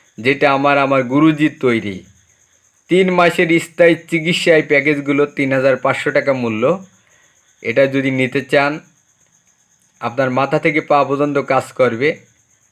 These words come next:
যাদের দ্রুত বীর্যপাত হয়ে যায়, যাদের লিঙ্গটা গরম হয় না, যাদের আগামোটা গোড়া চিকন,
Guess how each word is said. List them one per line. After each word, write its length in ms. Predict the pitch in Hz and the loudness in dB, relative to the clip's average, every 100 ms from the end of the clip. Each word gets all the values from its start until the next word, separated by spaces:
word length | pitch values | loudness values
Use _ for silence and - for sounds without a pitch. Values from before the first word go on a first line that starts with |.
| _ | _
যাদের 280 | 123 123 123 | -2 -2 -2
দ্রুত 300 | 127 143 156 | 0 0 2
বীর্যপাত 680 | 156 135 127 139 131 135 123 | 0 0 -2 0 0 0 0
হয়ে 140 | 127 110 | -4 -2
যায়, 280 | 110 120 175 _ 113 | -2 -2 -6 _ -4
যাদের 280 | 120 123 | 0 2
লিঙ্গটা 460 | 127 135 135 139 139 | 0 0 0 2 2
গরম 360 | 123 127 135 135 | 2 2 0 -2
হয় 120 | 123 | -2
না, 140 | 127 | -2
যাদের 340 | 120 120 113 120 | -2 -2 0 0
আগামোটা 480 | 120 123 127 123 | 0 -2 -2 -2
গোড়া 300 | 117 120 131 | -2 0 0
চিকন, 500 | 127 143 131 139 147 | 0 -6 -4 -6 -6